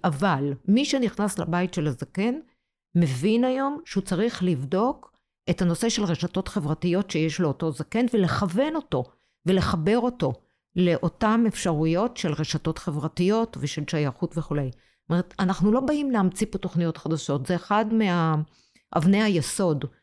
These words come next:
שאנחנו שמנו מהעקרונות בבסיס המהלכים. אנחנו מנסים להתבסס על מה שקיים. ואני אגיד כאן שבמדינת ישראל, ולרווחה בוודאי, יש תוכניות נהדרות.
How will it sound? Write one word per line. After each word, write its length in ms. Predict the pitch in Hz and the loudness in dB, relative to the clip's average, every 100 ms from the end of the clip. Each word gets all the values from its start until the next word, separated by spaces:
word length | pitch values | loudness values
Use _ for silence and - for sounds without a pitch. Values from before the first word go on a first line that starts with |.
| _ _ | _ _
שאנחנו 440 | 190 160 220 175 | -2 0 0 -2
שמנו 340 | - 202 190 175 | 0 2 2 2
מהעקרונות 760 | 147 151 156 160 185 277 - - _ _ | 0 -2 -2 0 0 0 -4 -20 _ _
בבסיס 440 | 156 - - 196 190 | -2 0 0 0 2
המהלכים. 640 | 160 147 139 - 147 131 | 2 2 0 -2 -2 -2
אנחנו 280 | 143 - 185 | -4 0 2
מנסים 640 | 165 160 - 262 294 311 - - | 4 0 -2 -2 0 -2 -6 0
להתבסס 600 | 196 156 170 - 208 196 | 2 2 0 -2 -2 -2
על 100 | 151 | 0
מה 100 | 143 | -2
שקיים. 560 | - - 143 135 131 123 _ _ _ _ 165 | -4 -4 -2 -2 -4 -10 _ _ _ _ 0
ואני 180 | 170 | 2
אגיד 200 | 175 277 | 2 0
כאן 260 | - 302 294 | -2 -4 -2
שבמדינת 600 | - 190 185 180 180 196 | -2 0 0 0 0 -2
ישראל, 540 | 269 - 180 147 147 147 | -4 -2 0 0 0 0
ולרווחה 500 | 151 147 147 - 190 | -2 -2 -4 -4 -2
בוודאי, 440 | 202 196 139 139 | 0 0 0 0
יש 280 | 143 202 - | 0 -2 -2
תוכניות 560 | - 240 233 240 262 240 | -4 -2 -2 -2 -2 -2
נהדרות. 600 | 233 226 285 311 - | 0 0 0 -4 -6